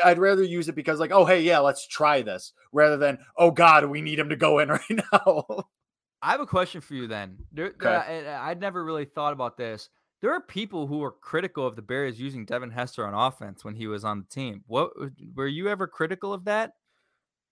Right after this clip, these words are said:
Speaker 1: I don't know if I was aware enough to really have an opinion on it at the time.
Speaker 2: 'Cause you're younger?
Speaker 1: Yeah, I mean, I was
Speaker 2: Yeah.
Speaker 1: probably, in, I mean,
Speaker 2: But, like,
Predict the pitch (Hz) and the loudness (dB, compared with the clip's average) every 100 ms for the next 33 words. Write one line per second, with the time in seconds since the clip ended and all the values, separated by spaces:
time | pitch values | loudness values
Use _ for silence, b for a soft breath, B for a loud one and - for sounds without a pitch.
0 | - 50 - - _ _ _ _ _ _ | -18 -16 -16 -20 _ _ _ _ _ _
1 | _ _ _ _ _ 143 175 220 196 170 | _ _ _ _ _ 0 2 0 -2 -4
2 | 156 156 165 160 143 143 135 135 131 120 | 0 0 0 -2 0 2 2 2 0 -4
3 | 110 98 - _ _ _ - 135 123 110 | -6 -14 -20 _ _ _ 0 0 0 -4
4 | 120 117 135 147 151 156 156 - 123 123 | -4 0 2 2 2 0 -2 -4 -4 -2
5 | 117 104 120 117 104 - _ - 131 147 | -4 -2 -2 -2 -6 -12 _ -12 -10 -6
6 | 160 165 175 175 _ _ _ _ _ _ | -2 -2 -2 -6 _ _ _ _ _ _
7 | _ _ 156 156 170 170 180 180 196 196 | _ _ -2 -2 -4 -2 2 2 0 -6
8 | 185 _ _ _ - 147 131 135 127 113 | -14 _ _ _ -10 -8 -6 -4 -2 -2
9 | 113 123 147 143 _ - 190 220 196 135 | -4 -4 -8 -10 _ -12 -2 6 6 6
10 | 117 107 127 143 143 139 139 - 139 135 | 2 -2 -4 -4 -2 0 -2 -2 2 4
11 | 113 135 127 117 110 - 117 120 113 101 | 4 0 -2 -4 -10 -10 -8 -8 -12 -16
12 | - B B B _ 165 226 - 226 214 | -18 B B B _ 4 4 6 2 2